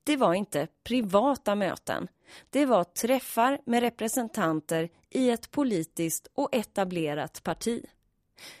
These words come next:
Vi hörde en nämndeman, kandidater till Europaparlamentet,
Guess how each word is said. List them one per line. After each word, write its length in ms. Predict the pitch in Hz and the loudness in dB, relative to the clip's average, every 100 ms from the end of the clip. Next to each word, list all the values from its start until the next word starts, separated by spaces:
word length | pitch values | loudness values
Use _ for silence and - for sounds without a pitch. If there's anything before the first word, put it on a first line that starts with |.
| _ | _
Vi 120 | 262 | 4
hörde 440 | 285 320 190 165 - - | 6 6 4 0 -2 -2
en 220 | 240 240 | 2 4
nämndeman, 720 | 262 226 160 165 185 220 190 - _ _ | 4 2 0 0 0 0 -2 -10 _ _
kandidater 680 | - 202 196 196 175 175 185 | -2 2 4 4 4 2 -2
till 240 | 175 190 190 | -2 -2 2
Europaparlamentet, 1300 | 233 262 - 160 175 165 165 165 165 - 220 - - | 2 2 -2 -4 0 0 0 -2 -4 -4 -6 -6 -14